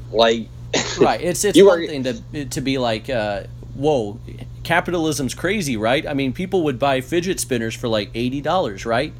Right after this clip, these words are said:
Speaker 2: Whoa, crazy." And then it's like, "Yeah, but by the way, uh, if you do wanna buy one, uh, just, you know." So it's just
Speaker 1: Yeah, it, exactly.
Speaker 2: Yeah.
Speaker 1: Like,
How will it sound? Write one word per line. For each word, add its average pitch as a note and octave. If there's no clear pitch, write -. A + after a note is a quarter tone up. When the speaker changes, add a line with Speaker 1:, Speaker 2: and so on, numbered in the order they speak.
Speaker 2:
Whoa, A#2+
crazy." C3
And C3+
then B2+
it's A#2+
like, G2+
"Yeah, D3+
but B2
by C#3
the C#3+
way, B2
uh, A2
if A2+
you A#2
do C#3+
wanna C#3+
buy G2
one, E2+
uh, F#2+
just, A2
you A2+
know." F2+
So F3+
it's E3
just -
Speaker 1:
Yeah, D3
it, A#2+
exactly. C3+
Speaker 2:
Yeah. G2+
Speaker 1:
Like, A2